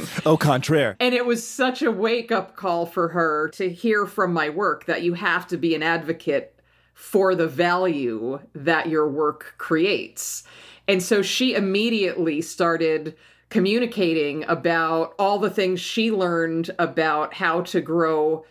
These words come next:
Speaker 2: their event business ahead of a declining market and make it a growing business for them.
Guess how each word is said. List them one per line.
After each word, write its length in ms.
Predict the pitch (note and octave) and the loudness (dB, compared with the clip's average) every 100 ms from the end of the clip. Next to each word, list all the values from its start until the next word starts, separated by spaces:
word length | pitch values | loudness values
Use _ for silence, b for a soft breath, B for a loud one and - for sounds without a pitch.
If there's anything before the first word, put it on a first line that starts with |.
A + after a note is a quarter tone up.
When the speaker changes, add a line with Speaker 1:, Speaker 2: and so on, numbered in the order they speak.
| b - | b -12
Speaker 2:
their 400 | C#3 F3+ F3+ F#3 | 0 2 2 0
event 320 | E3 E3+ D#3 | 0 0 0
business 520 | E3 D3 D3 C#3+ - - | 0 0 -2 -2 -4 -4
ahead 520 | D3+ F3 D3+ D3 D3 - | -2 2 0 0 -4 0
of 100 | E3 | 0
a 60 | D3+ | 2
declining 440 | C#3+ F3+ E3 D3+ | 0 0 0 2
market 480 | D3+ D3+ D3 C3 B2 D3+ | 0 0 2 0 0 -2
and 160 | D3+ | 2
make 180 | D#3+ D#3 | 2 2
it 80 | C#3+ | 0
a 60 | |
growing 340 | C3+ D#3+ D3+ D3 | 2 0 0 0
business 460 | D#3 C#3 C#3 C#3 | 0 0 -2 -4
for 160 | - C#3 | -2 0
them. 500 | C#3+ A2 F2+ D#2+ | 2 0 -2 -6